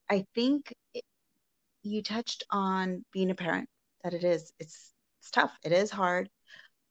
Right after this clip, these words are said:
So while we have that presence of ourselves, knowing that,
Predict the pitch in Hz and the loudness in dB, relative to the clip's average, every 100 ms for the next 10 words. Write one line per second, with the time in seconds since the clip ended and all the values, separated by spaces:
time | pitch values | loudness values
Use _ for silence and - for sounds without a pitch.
0 | _ - - 254 226 214 - _ _ _ | _ -16 4 8 8 6 2 _ _ _
1 | _ _ 185 202 202 226 233 190 196 196 | _ _ 0 4 4 4 0 0 2 2
2 | - - 233 233 _ _ - 185 - - | 2 0 -2 -6 _ _ -2 -2 -4 -12
3 | 190 180 175 156 - - - - _ _ | -2 -2 -2 -6 -6 -8 -16 -20 _ _
4 | _ _ - - - 175 180 180 170 170 | _ _ -20 -18 -8 0 2 4 2 2
5 | 175 170 175 - | 0 2 0 -2